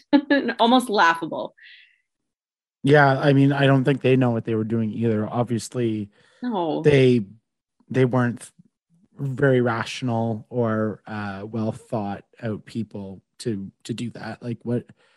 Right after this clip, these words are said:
Speaker 2: I, there's just so much to go into there, but, but I don't even want to give them the grace of trying to figure them out. <laughs>
Speaker 1: No, but the most upsetting part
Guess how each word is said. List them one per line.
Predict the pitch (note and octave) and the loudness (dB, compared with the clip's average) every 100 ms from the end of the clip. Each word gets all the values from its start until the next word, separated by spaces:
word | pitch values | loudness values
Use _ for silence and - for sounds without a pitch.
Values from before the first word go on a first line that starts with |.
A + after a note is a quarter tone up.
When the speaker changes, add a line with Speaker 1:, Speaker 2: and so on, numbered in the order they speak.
| _ _ _ - | _ _ _ -8
Speaker 2:
I, | C3 - | -8 -8
there's | C3 A#2 D3 A#2+ | -6 4 4 4
just | A#2+ | 2
so | - C3+ | 2 2
much | A#2 - | 2 -2
to | |
go | A2+ | -6
into | G#2+ G2+ | -6 -4
there, | A2 G#2 G#2 | -4 -4 -4
but, | F#2+ G#2 G2+ - _ | -6 -8 -8 -12 _
but | D#2+ A2 - | -14 -14 -12
I | |
don't | A2 G#2+ | -8 -8
even | G#2+ G#2 | -8 -10
want | G#2 G2 | -12 -12
to | A2 | -8
give | G#2+ | -8
them | F#2 G#2+ | -8 -8
the | G#2+ | -8
grace | G#2+ G2+ G2 - | -6 -4 -6 -10
of | G2 F2+ - _ _ _ _ - | -16 -16 -20 _ _ _ _ -2
trying | C#3+ | 0
to | A2+ | 0
figure | G#2 C3 A2 | -2 -2 0
them | G#2+ G#2 | 0 0
out. | G2+ F#2+ - C#3+ - | -2 -6 -8 -6 4
<laughs> | G#3+ - - | 4 2 0
Speaker 1:
No, | C#4 C#4 C#4 | 4 6 6
but | D4 | 4
the | A#3+ B3+ | 4 6
most | C4+ D4 E4+ F4 F#4 | 8 8 4 0 -6
upsetting | D4+ B3 A#3 A#3 | -2 0 2 0
part | A3+ F#3 F#3+ | 0 2 2